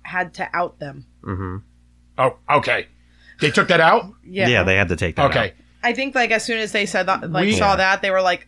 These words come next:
Speaker 1: "Listen,
Speaker 3: We are going
Speaker 1: we're kinda crazy, but not enough
Speaker 2: Yeah,
Speaker 1: that you can
Speaker 2: exactly.
Speaker 1: just out little kids."
Speaker 3: We are
Speaker 2: Mm-hmm.
Speaker 3: going backwards as a, as, as a whole.
Speaker 2: Yeah.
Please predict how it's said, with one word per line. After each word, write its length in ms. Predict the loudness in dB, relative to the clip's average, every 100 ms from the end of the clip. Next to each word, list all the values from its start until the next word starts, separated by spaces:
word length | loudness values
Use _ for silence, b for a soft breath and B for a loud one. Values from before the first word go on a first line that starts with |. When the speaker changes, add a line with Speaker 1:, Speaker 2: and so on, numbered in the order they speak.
| _
Speaker 1:
"Listen, 300 | -8 -6 0
Speaker 3:
We 140 | 6
are 100 | 6
going 400 | 6 4 6 4
Speaker 1:
we're 80 | 2
kinda 300 | 0 0 -2
crazy, 580 | 0 0 -2 -6 -8 -8 -6
but 260 | -4 -2
not 220 | 0 0
enough 200 | 0 0
Speaker 2:
Yeah, 100 | 2 2
Speaker 1:
that 40 | 0
you 60 | 0
can 140 | 0 0
Speaker 2:
exactly. 240 | -2 -4
Speaker 1:
just 20 | -4 -2
out 240 | -2 -4 -14 -14
little 340 | -4 -2 -2
kids." 540 | -8 -4 -2 -2 -4 -2
Speaker 3:
We 200 | 2 4
are 100 | 4
Speaker 2:
Mm-hmm. 160 | 4
Speaker 3:
going 540 | 4 4 2 -2 -4 -8
backwards 680 | -2 2 2 2 -2 -2
as 320 | -2 -2 -2 -6
a, 100 | -4
as, 340 | -4 -4 -8
as 180 | -8 -6
a 80 | -6
whole. 300 | -4 -6
Speaker 2:
Yeah. 40 | -6